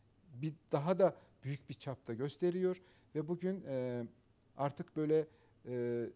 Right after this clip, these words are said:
bizim Sayın Cumhurbaşkanı da defalarca, e, be-, bahsettiği gibi büyük bir ülkenin biz, e,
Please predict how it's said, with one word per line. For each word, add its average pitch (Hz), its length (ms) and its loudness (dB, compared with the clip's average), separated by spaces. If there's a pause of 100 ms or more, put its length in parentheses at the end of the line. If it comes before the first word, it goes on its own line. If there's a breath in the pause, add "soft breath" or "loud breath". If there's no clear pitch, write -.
(720)
bizim 131 320 -8
Sayın 147 260 -4
Cumhurbaşkanı 143 580 -6
da 131 120 -4
defalarca, 135 500 0 (440)
e, 123 60 -2 (540)
be-, 95 240 -4 (480)
bahsettiği 135 500 -4
gibi 127 280 -6 (920 soft breath)
büyük 160 360 -4
bir 180 80 -2
ülkenin 156 600 -6 (180)
biz, 113 320 -10 (520)
e, 107 400 -6